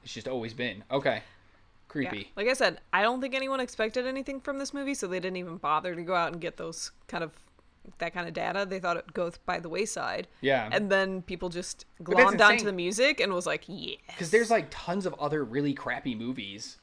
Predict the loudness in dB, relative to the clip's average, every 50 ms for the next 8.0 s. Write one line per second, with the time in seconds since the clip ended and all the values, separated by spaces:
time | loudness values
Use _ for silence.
0 | _ _ _ 0 0 2 2 2 -2 -2 -2 -4 -4 -2 -2 -4 -6 -6 -8 -6
1 | -6 -6 -4 -2 -4 -4 -4 -6 -10 -12 -14 -16 -18 _ _ 4 4 4 4 0
2 | -18 -20 -20 -20 -20 -20 -20 -20 _ _ _ _ -20 -20 -20 -20 _ -12 -10 -8
3 | -8 -10 -10 -10 -8 -8 -8 -6 -6 -6 -6 -6 -4 -2 -2 0 2 4 4 4
4 | 2 0 -8 _ -20 -20 -20 -18 -16 -16 -14 -14 -14 -14 -14 -14 -12 -12 -12 -12
5 | -14 -14 -16 -6 2 6 6 8 8 6 4 4 2 -2 -2 0 0 0 2 4
6 | 4 4 4 2 0 -2 0 0 0 2 2 4 4 4 2 0 -4 -10 -14 -14
7 | -16 -10 -4 0 4 6 6 6 6 6 6 4 4 2 0 -2 -4 -4 -4